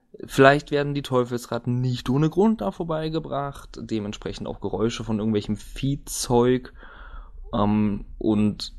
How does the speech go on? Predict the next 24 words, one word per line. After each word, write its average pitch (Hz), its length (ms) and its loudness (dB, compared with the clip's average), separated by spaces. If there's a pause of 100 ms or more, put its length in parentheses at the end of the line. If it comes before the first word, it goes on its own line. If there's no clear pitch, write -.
immer 123 420 4
wieder 117 300 4
so 104 500 0 (440)
ein, 101 720 -2 (1000)
mm, 107 800 -2 (240)
komisches, - 1000 2
hohes, 117 560 2 (160)
gackerndes 113 720 0 (100)
Lachen 107 720 0
ganz 117 380 0
kurz, - 500 0
wo 110 140 2
man 117 260 6
sich 113 200 0
fragt, 117 360 -2
ob 113 160 -4
man 110 160 2
sich 104 140 -4
das - 260 -6
eingebildet 175 840 4
haben 139 240 -6
könnte 123 340 -4
oder 90 280 -6
nicht, 143 340 0